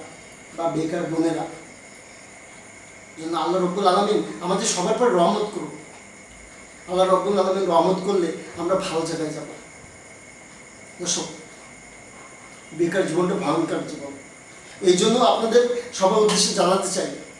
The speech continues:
যারা বেকার আছে, যারা বেকার আছে, আমরা মন বল হারাবো না। আল্লাহ রব্বুল আলামিন অবশ্যই আমাদের একদিন না একদিন অবশ্যই ভালো কিছু দেবে। সবসময় আমরা বেকার থাকবো না,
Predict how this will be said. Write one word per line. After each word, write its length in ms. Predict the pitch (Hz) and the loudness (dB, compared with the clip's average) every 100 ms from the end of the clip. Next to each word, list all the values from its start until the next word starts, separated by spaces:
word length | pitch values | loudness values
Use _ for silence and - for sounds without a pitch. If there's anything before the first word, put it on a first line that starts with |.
| - | -14
যারা 260 | 156 160 170 160 | -8 0 0 2
বেকার 300 | 165 170 170 | 0 2 4
আছে, 260 | 170 - - - - - - - - - - - - - - | 2 0 -8 -14 -20 -20 -20 -20 -20 -20 -20 -20 -20 -20 -2
যারা 220 | 202 196 240 | 4 4 4
বেকার 420 | 190 214 240 247 | 4 4 6 4
আছে, 260 | 240 - - - - - - - - - - - | 4 2 -2 -6 -14 -20 -20 -20 -20 -20 -16 -6
আমরা 260 | 175 202 | -2 2
মন 280 | 170 185 196 | 4 6 4
বল 180 | 190 185 | 6 4
হারাবো 380 | 165 151 170 170 | 4 0 0 0
না। 100 | 151 - - - - - - - - | -4 -10 -16 -20 -20 -20 -20 -14 0
আল্লাহ 200 | 196 233 | 4 4
রব্বুল 260 | 240 247 247 | 4 4 6
আলামিন 280 | 226 247 226 | 6 6 4
অবশ্যই 540 | 180 180 240 - 269 | 4 4 2 6 6
আমাদের 280 | 240 247 247 | 6 6 4
একদিন 260 | 208 240 240 | 4 2 2
না 60 | 233 | 2
একদিন 300 | 202 208 - - - - - - - - - - - - - | 2 0 -2 -4 -14 -18 -20 -20 -20 -20 -20 -20 -20 -20 -6
অবশ্যই 440 | 185 190 208 240 | -4 0 2 4
ভালো 220 | 202 185 190 | 2 2 0
কিছু 240 | - 170 | -2 -6
দেবে। 240 | 151 - - - - - - - - - - - - - - - - - - | -6 -8 -12 -16 -20 -20 -20 -20 -20 -20 -20 -20 -20 -20 -20 -20 -20 -20 -14
সবসময় 360 | - 180 233 240 | -10 -4 0 2
আমরা 140 | 240 | 2
বেকার 300 | 185 185 202 190 | 4 2 2 -2
থাকবো 240 | 170 151 | -2 -4
না, 100 | 151 | -8